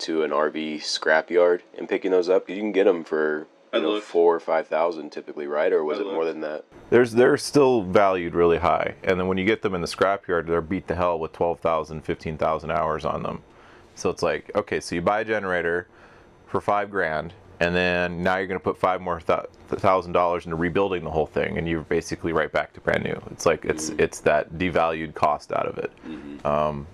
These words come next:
Speaker 2: it's kinda like cars or buses, you know?
Speaker 1: <laughs>
Speaker 2: Go buy a cheap bus, and you'll end up spending a bazillion dollars to put it back to a state that you can really, truly drive it everywhere.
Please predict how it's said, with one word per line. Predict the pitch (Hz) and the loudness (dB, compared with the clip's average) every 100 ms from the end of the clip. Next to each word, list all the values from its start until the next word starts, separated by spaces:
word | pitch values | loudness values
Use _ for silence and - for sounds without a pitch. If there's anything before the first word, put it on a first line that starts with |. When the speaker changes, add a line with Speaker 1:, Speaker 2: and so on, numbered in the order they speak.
| - | -18
Speaker 2:
it's | - | -6
kinda | - 175 | 2 2
like | 127 | 2
cars | - 80 78 76 - - - | 2 2 2 -2 -8 -16 0
or | 127 | 2
buses, | 185 226 - - - - | 4 2 0 -2 -2 -4
you | 101 | -2
know? | 82 87 117 95 98 | 2 2 0 -8 -18
Speaker 1:
<laughs> | - - | -16 -6
Speaker 2:
Go | - | -2
buy | 104 135 | 0 0
a | |
cheap | - 143 | -2 -4
bus, | 98 107 165 - | 2 2 0 -4
and | 92 87 87 | -4 -4 0
you'll | 95 | 0
end | 98 | 2
up | 95 | -2
spending | - - 101 110 | -2 -2 0 -2
a | 101 | -4
bazillion | 85 90 98 101 | -2 -2 0 0
dollars | 92 90 110 117 | 0 0 0 -4
to | 90 | -4
put | 104 | -2
it | 92 | 0
back | 95 101 - | 0 0 -4
to | 90 | -10
a | |
state | - 98 101 | -4 -2 -2
that | - | -8
you | |
can | - 90 | -10 -6
really, | 87 95 90 | 0 0 0
truly | - - 117 92 | -4 -4 -2 0
drive | 98 101 90 | 0 0 -2
it | 82 | -4
everywhere. | 76 73 - - | -4 -2 -4 -4